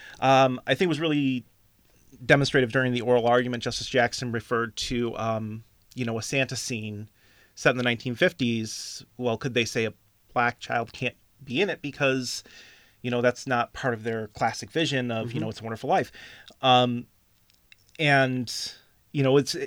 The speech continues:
Speaker 1: like, how do you answer that considering this context? Um, and I think that's the, one of the first problems you see with this decision is all these hypotheticals. There's no solid facts to root this in. It's also demonstrates the, a lot of the justices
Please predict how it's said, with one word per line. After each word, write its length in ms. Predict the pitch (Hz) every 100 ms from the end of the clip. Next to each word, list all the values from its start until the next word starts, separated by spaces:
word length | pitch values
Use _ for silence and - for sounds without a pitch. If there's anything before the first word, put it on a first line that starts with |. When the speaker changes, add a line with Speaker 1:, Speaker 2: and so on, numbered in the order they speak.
| 143
Speaker 1:
like, 180 | 139
how 200 | - 143 120
do 60 |
you 120 | 123
answer 340 | 131 208 - 135
that 220 | 110 104 _ -
considering 380 | - 123 139 135
this 140 | 120 -
context? 680 | 214 226 - - - - - - - - - _ -
Um, 440 | 127 123 120 - - _ _ -
and 120 | 143
I 40 |
think 140 | 139 190
that's 200 | 170 -
the, 120 | 151 -
one 140 | 156
of 20 |
the 60 | 175
first 260 | 202 165
problems 400 | - - 160 135
you 80 | 123
see 180 | - 143
with 120 | 123
this 100 | 123
decision 320 | - - 135 104
is 240 | 104 - -
all 160 | 143
these 160 | 135 123
hypotheticals. 800 | 127 117 - 139 135 127 110 107
There's 160 | 113
no 180 | 127 127
solid 300 | 123 120 107
facts 360 | - 120 110 -
to 80 | 101
root 220 | 120 135
this 180 | 123 -
in. 240 | 113 113 107 - -
It's 120 | -
also 600 | 185 202 - 135 127 120 - - - _ _ -
demonstrates 640 | 139 131 - 131 123 - -
the, 560 | 123 120 117 117 120 - _ _ -
a 60 |
lot 160 | 135 160
of 40 |
the 60 | 147
justices 540 | 147 139 - 127 110